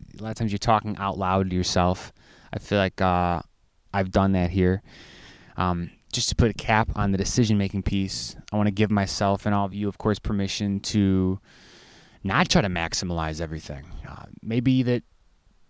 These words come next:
maybe it is that you found the printer that you need without going on the Brother P Touch website, with a, or the Brother website without going on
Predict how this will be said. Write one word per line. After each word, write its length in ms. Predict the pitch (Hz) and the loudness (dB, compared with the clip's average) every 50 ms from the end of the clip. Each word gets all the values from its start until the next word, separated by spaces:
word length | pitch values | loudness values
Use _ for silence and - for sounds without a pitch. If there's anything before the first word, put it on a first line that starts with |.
| _ _ _ _ - | _ _ _ _ -4
maybe 220 | - 139 147 156 | 2 4 6 8
it 60 | 151 | 8
is 140 | 147 143 127 | 8 6 4
that 80 | 131 120 | 4 2
you 100 | 123 120 | 2 0
found 340 | - - 135 131 135 139 135 | 0 2 2 4 4 4 2
the 60 | 120 | 4
printer 360 | - 131 131 143 127 - 135 | 4 4 4 4 2 2 0
that 120 | 117 117 | -2 0
you 100 | 110 120 | 2 2
need 500 | 113 113 120 120 117 107 104 101 98 98 - - | 2 4 4 4 4 4 2 0 -2 -4 -6 -2
without 460 | 113 113 - - 107 101 98 101 98 | -2 -2 0 2 2 2 2 0 2
going 260 | 113 107 104 104 107 | 2 2 2 2 2
on 180 | 104 101 98 95 | 0 0 -2 -2
the 60 | 90 | 2
Brother 220 | 87 - 110 101 101 | 4 4 4 4 2
P 180 | - - 120 | 0 0 -2
Touch 320 | 107 - 120 107 104 - - | 0 0 -2 -2 -2 0 0
website, 600 | 117 107 98 95 - - 117 110 104 104 98 - _ _ _ _ _ _ _ - | 0 0 0 -2 -2 0 0 2 2 0 -4 -6 _ _ _ _ _ _ _ -8
with 140 | 107 - | -4 -2
a, 140 | 120 110 - | -2 0 2
or 80 | 117 110 | 2 4
the 120 | 104 101 | 4 4
Brother 260 | 101 113 120 117 123 | 4 6 4 6 4
website 460 | 120 117 113 117 110 - - 123 120 110 | 4 2 2 0 0 0 0 0 0 0
without 340 | 113 107 110 104 101 95 | -4 -6 -6 -8 -8 -4
going 300 | 90 107 104 101 101 98 | 0 4 6 6 6 6
on 100 | 98 95 | 4 2